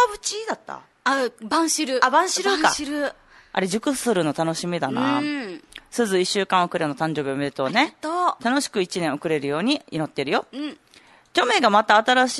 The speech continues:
Speaker 1: いコンビで戻ってきてくれて嬉しいよ。
Speaker 2: うん。
Speaker 1: ずっと裏、裏方で、天の声や潤選手のYouTubeのカメラマンとか、漫画大好き芸人のライブに出たりしてたよね。
Speaker 2: うん。
Speaker 1: ラジオもめちゃめちゃ喋りが上手だよね。楽しみです。
Speaker 2: うん。
Speaker 1: オリジンライブの前説はずっと鈴先でいいんじゃない？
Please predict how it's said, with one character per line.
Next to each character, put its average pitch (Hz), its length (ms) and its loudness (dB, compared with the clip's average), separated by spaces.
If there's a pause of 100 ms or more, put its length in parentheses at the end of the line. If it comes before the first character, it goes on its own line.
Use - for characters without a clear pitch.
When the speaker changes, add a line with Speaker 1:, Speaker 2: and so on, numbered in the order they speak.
Speaker 1:
い 247 40 -4
コ 214 120 0
ン 180 40 -2
ビ 165 60 2
で 147 60 -2
戻 156 220 0
っ 190 40 -4
て - 120 -8
き - 80 -14
て 196 80 -6
く 160 80 -4
れ 139 80 -4
て 131 80 -8
嬉 156 200 -4
し 165 200 -4
い - 20 2
よ。 147 380 4
Speaker 2:
う 269 40 -2
ん。 233 400 -6
Speaker 1:
ず 185 100 -6
っ - 20 -4
と 180 160 -2
裏、 175 180 0 (120)
裏 185 200 2
方 170 240 0
で、 160 220 0 (180)
天 196 180 0
の 180 80 0
声 160 200 0
や 147 120 2
潤 185 260 -2
選 170 180 -2
手 156 100 -6
の 147 80 -2
YouTube 175 480 -2
の 151 100 -2
カ 170 120 -6
メ 202 120 0
ラ 240 120 2
マ 247 120 2
ン 190 80 -4
と - 120 -6
か、 139 80 0
漫 165 220 0
画 165 100 0
大 160 180 0
好 - 60 -6
き 160 100 -10
芸 160 180 0
人 151 120 -4
の 143 60 -2
ラ 147 100 2
イ 147 40 0
ブ 139 80 -4
に 139 120 -4
出 139 80 -2
た 208 100 -2
り 220 80 0
し 339 80 -2
て - 80 -4
た 339 80 0
よ 165 120 2
ね。 320 200 2
Speaker 2:
う - 20 -6
ん。 302 120 -10 (400)
Speaker 1:
ラ 196 160 4
ジ 185 100 2
オ - 20 4
も 175 80 2
め 170 140 0
ち - 80 -2
ゃ 180 60 0
め 175 80 -2
ち - 60 -4
ゃ - 20 0
喋 180 240 0
り 180 80 0
が 180 100 0
上 175 180 0
手 180 140 -4
だ 247 60 2
よ 233 120 4
ね。 208 280 2
楽 202 160 2
し 226 100 -4
み 208 100 -2
で 214 100 0
す。 190 140 -2
Speaker 2:
う 175 40 4
ん。 156 100 2 (680)
Speaker 1:
オ 214 80 6
リ 247 100 6
ジ 233 140 4
ン 233 40 6
ラ 226 80 8
イ 226 60 8
ブ 226 80 4
の 247 80 6
前 247 220 6
説 202 200 -4
は 185 200 4
ず 170 100 -2
っ 214 40 -4
と 208 100 -2
鈴 214 280 -2
先 240 220 2
で 214 80 4
い - 20 2
い 233 40 2
ん 254 60 2
じ 254 60 4
ゃ 233 60 6
な 202 160 4
い？ 262 80 -6